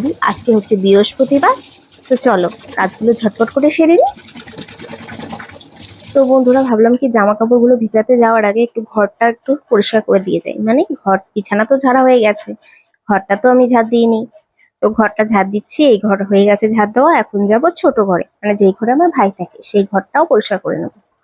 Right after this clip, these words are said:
আর ঘর ঝাড় দিয়ে বাইরে যেতে যেতে অনেকটাই টাইম লাগবে, তাই ভাবলাম ঘরটা ঝাড় দিয়ে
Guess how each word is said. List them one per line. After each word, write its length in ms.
আর 160
ঘর 140
ঝাড় 200
দিয়ে 160
বাইরে 280
যেতে 200
যেতে 220
অনেকটাই 360
টাইম 240
লাগবে, 260
তাই 160
ভাবলাম 260
ঘরটা 220
ঝাড় 240
দিয়ে 120